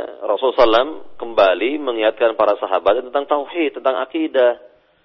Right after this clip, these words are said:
Walaupun mereka tuh sudah mendapatkan materi akidah dan tauhid sekian kali atau, eh, banyak mereka mendengar masalah akidah dari, dari Nabi yang mulia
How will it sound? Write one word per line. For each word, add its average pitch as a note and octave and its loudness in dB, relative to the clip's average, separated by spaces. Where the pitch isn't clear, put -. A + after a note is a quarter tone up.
Walaupun D3+ 2
mereka C3 0
tuh D3 -6
sudah D3 2
mendapatkan B2 4
materi B2 2
akidah B2+ 0
dan A#2+ 0
tauhid B2 0
sekian A#2 -2
kali A#2 4
atau, A2+ 2
eh, - -2
banyak C#3 2
mereka B2+ 2
mendengar B2+ 0
masalah A2+ -2
akidah D3 2
dari, A2+ 4
dari A2 2
Nabi A#2+ 0
yang A2+ 0
mulia C3+ 0